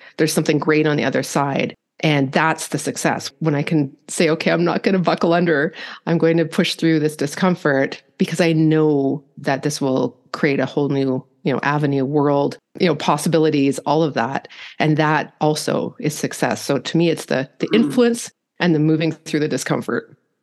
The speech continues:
Speaker 2: Oh, I love that definition. I love the, that vision. It's real grit and resilience as well, right? That allows us to kind of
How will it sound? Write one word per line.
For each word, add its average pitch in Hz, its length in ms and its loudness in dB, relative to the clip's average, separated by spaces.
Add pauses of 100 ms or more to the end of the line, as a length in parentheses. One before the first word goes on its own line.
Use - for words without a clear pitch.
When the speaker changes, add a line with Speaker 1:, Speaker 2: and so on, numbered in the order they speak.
(120)
Speaker 2:
Oh, 202 340 0 (480)
I 208 120 4
love 208 500 4
that - 220 2
definition. 170 760 2
I 175 140 4
love 180 400 2
the, 156 380 2
that 160 360 0
vision. 170 800 2
It's - 340 0
real 190 400 4
grit 185 400 4
and 175 120 4
resilience 180 640 4
as 160 120 0
well, 170 520 2
right? 165 280 2
That - 240 2
allows 175 400 2
us - 200 0
to - 140 -4
kind - 260 0
of 160 160 -6